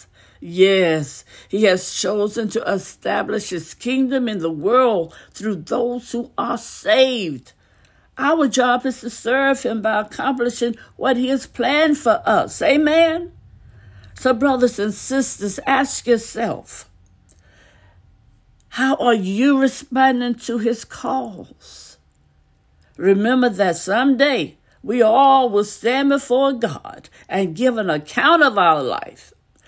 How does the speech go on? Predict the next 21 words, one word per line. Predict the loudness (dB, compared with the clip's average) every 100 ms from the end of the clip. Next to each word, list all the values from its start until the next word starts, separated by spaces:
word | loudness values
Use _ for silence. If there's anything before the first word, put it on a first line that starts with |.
| -20 -12
Know | -6 -4 0 0 0
that. | -4 -8 -12 -14 -20 -20 _ _ _ _ _ _ _ _ -20 0
Now, | 2
those | 4 4 6 4 4
who | 0
have | 0 -2
been, | -2 -2 -2 -10 _ _ _ _ _ _
who | 0
have | 0
had | 2 -2 -2
a |
habit | -4 -4 -4 -4 -6 -18 -20 _ _ _ _ _ _ _ _ _ _ -4
of | -2
responding | -2 -6 -10 0 4 4 4 -2
to | -2 -2
his | -2 -6
voice | -10 -12 -12 -16 -8
will | 0
experience | 0 0 -4 0 2 0 -2 -14 _ _
spiritual | -18 -2 4 4 4 2 2
abundance | 0 -6 -4 0 2 2 2 2 0 -6